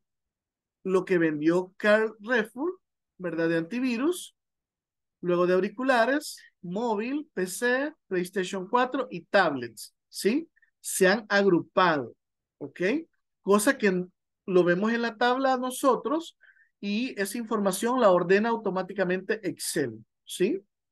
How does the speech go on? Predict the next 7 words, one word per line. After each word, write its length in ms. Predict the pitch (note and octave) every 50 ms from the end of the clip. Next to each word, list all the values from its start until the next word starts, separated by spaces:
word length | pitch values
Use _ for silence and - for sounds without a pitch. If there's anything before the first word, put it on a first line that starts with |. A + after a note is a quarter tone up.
| _ _ _ _ _ _ _ _ _ _ _ _ _ _ _ -
¿Estamos? 640 | - C3+ - - G#3+ B3+ B3+ G3+ F3+ F3 F3+ - _ _ _ _ _ _ -
Entonces, 680 | - E3+ F3 E3+ G3+ G3+ G3 - F#3 F3+ - - - _ _ _ _ _ _ _ _ _ _ _ _ _ _ _ _ _ _ _ _ _ _ _
tenemos 380 | - G#3+ G3+ F#3+ F3+ F3 F3 F#3+
esto. 200 | F3+ F3+ E3+ D3
Pero 220 | - G3+ G3+ G3+
me 100 | G3 G3+
pregun-, 400 | F#3 G#3 G#3+ A3 A#3+ C#4+ D4 C#4